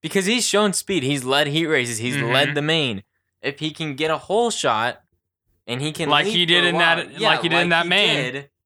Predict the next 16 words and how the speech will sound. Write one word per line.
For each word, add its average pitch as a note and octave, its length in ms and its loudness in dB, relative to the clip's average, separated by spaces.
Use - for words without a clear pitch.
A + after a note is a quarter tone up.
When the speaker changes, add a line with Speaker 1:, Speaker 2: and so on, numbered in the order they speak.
Speaker 1:
you D#3 200 -6
know, D3 380 0
the, C#3 260 -6
the C#3+ 80 -10
potential, D#3 640 -4
I E3+ 160 2
think, B2+ 280 -12
is G#2 440 -10
very, E3 260 0
very C3 280 -2
high. A#2 360 -8
Speaker 2:
Because A#3 600 0
in F#3+ 160 0
my G#3+ 260 4
mind, E3+ 560 0
yeah, - 100 -16